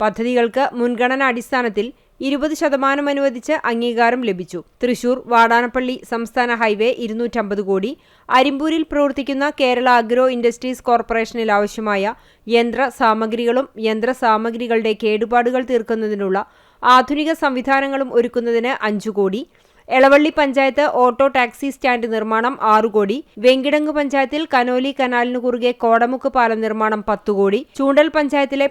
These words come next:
പാറന്നൂർ കുരുത്തിച്ചാൽ പാലം നിർമ്മാണം അഞ്ചു കോടി, വാടാനപ്പള്ളി പഞ്ചായത്ത് മിനി സിവിൽ സ്റ്റേഷൻ നിർമ്മാണം അഞ്ചു കോടി, പ്രൊഫസർ ജോസഫ് മുണ്ടശ്ശേരി മാസ്റ്റർ സ്മാരക ഹയർ സെക്കൻഡറി സ്കൂൾ ഗ്രൗണ്ട് അന്താരാഷ്ട്ര നിലവാരത്തിലേക്ക്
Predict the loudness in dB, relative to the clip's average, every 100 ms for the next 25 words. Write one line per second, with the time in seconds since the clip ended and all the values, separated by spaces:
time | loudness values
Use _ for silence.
0 | 2 4 4 2 -2 -2 -6 -4 -6 -2
1 | 0 2 2 2 -2 -2 0 0 -2 -2
2 | -4 -4 -2 0 -2 -6 2 6 6 6
3 | 4 2 -2 0 -2 0 0 0 -2 0
4 | -2 -4 -4 -6 -4 -2 -2 -4 -6 -2
5 | 0 0 0 -2 -2 -2 0 2 0 -4
6 | 0 0 0 -2 0 0 -4 2 4 4
7 | -2 -6 -4 -2 -4 -4 -6 -2 -4 -2
8 | -4 -4 -2 0 0 0 0 2 0 0
9 | -6 -8 -6 -8 -6 -6 -2 -2 -2 -4
10 | -6 -4 -4 2 4 4 2 0 -4 -2
11 | 0 2 2 2 0 -2 -2